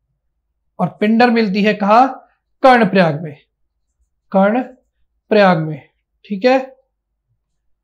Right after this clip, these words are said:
अगला क्वेश्चन देखिए,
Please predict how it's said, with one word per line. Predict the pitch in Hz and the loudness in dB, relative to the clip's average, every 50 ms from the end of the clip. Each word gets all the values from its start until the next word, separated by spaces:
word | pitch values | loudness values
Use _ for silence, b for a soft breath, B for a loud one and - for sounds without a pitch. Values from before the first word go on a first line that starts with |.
| _ _ _ _ _ _ _ _ _ _ _ _ _ _ _ _ _ _ _ _ _ _ _ _ _ _ _ _ _ _ | _ _ _ _ _ _ _ _ _ _ _ _ _ _ _ _ _ _ _ _ _ _ _ _ _ _ _ _ _ _
अगला | - 180 190 185 | -4 -2 -2 0
क्वेश्चन | 196 185 220 214 | -2 -2 -2 -2
देखिए, | 208 208 196 202 220 220 240 - - | -2 -4 -2 -2 -2 -4 -4 -6 -12